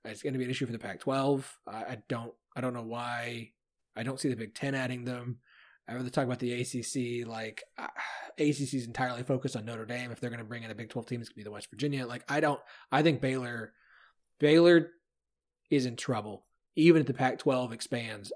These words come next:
I think Baylor and Kansas State are in trouble. And I, I would say Kansas State's in a better spot than Baylor if the Pac-twelve expands. I just think,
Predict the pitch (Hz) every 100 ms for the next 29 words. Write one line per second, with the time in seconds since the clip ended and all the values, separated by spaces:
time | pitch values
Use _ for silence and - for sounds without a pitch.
0 | - 123 110 120 - 113 113 107 104 104
1 | 110 101 - 107 101 107 104 123 131 135
2 | - 127 147 147 143 139 127 156 135 127
3 | 135 139 117 117 120 - 127 120 113 117
4 | 117 113 107 - 104 110 - 101 113 101
5 | - - 95 98 - 127 135 110